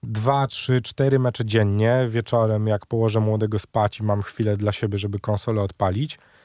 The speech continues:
mogę zrobić sensowny skład, z którym, mam nadzieję, dojdę do trzeciej ligi, będę w stanie coś tam w Food Champions zawalczyć,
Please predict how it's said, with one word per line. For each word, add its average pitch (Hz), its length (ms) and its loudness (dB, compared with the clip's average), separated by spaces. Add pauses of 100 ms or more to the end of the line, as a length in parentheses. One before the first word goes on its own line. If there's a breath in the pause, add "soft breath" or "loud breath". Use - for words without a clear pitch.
(140 soft breath)
mogę 180 380 4
zrobić 143 360 -2
sensowny 127 500 0
skład, 123 300 -2
z - 60 -12
którym, 117 240 2
mam 123 260 2
nadzieję, 117 320 -2
dojdę 117 360 2
do 107 100 -4
trzeciej 113 420 -4
ligi, 110 460 0 (360 soft breath)
będę 156 320 2
w - 60 -4
stanie 143 300 2
coś 135 200 -2
tam 127 160 0
w - 40 -10
Food - 240 -8 (100)
Champions 123 380 2
zawalczyć, 113 760 0